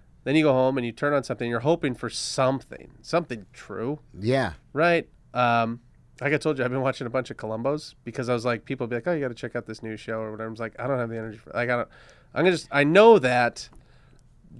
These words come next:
Speaker 1: this will be good," like,
Speaker 2: Right.
Speaker 1: whatever,
Speaker 2: Yeah.
Speaker 1: right? Um, you know, but people probably say the same thing. It's like, "Columbo." It's like, you, you should
Speaker 2: Columbo.
Speaker 1: watch, it's
Speaker 2: You can watch
Speaker 1: really,
Speaker 2: Columbo,
Speaker 1: really
Speaker 2: yeah.
Speaker 1: good. Yeah,
Speaker 2: Yeah,
Speaker 1: yeah.
Speaker 2: yeah.
Speaker 1: But, like, um,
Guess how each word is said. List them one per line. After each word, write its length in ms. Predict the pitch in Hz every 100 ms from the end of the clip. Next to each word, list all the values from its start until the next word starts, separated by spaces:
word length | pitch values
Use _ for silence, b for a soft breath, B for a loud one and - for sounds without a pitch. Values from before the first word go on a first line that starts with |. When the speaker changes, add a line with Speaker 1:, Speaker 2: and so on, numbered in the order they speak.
| 113
Speaker 1:
this 260 | 151 165
will 100 | 165
be 180 | 127 127
good," 220 | 107 131 156
like, 160 | 156
Speaker 2:
Right. 180 | 135 156
Speaker 1:
whatever, 440 | 170 143 117 98 -
Speaker 2:
Yeah. 100 | 131
Speaker 1:
right? 180 | 135 139 B B B -
Um, 440 | 147 143 131 123 131 - _ - - - - _ _ -
you 60 |
know, 120 | 143 143
but 100 | 123
people 160 | 117
probably 220 | 117 110 107
say 120 | 107
the 60 |
same 160 | - 117
thing. 100 | -
It's 80 | 135
like, 200 | - -
"Columbo." 420 | - 208 165 117 -
It's 100 | 113
like, 140 | 107 -
you, 160 | 147
you 60 | 151
should 80 | 185
Speaker 2:
Columbo. 160 | 165 143
Speaker 1:
watch, 160 | 214
it's 120 | 135 127
Speaker 2:
You 60 |
can 120 | 120
watch 120 | 147 226
Speaker 1:
really, 100 | 131
Speaker 2:
Columbo, 240 | 208 277
Speaker 1:
really 120 | 135 175
Speaker 2:
yeah. 60 |
Speaker 1:
good. 180 | 202 -
Yeah, 160 | 151 165
Speaker 2:
Yeah, 140 | 175 170 -
Speaker 1:
yeah. 80 | 202
Speaker 2:
yeah. 140 | 175 - -
Speaker 1:
But, 180 | 175 151
like, 260 | 147 139
um, 360 | 143 127 123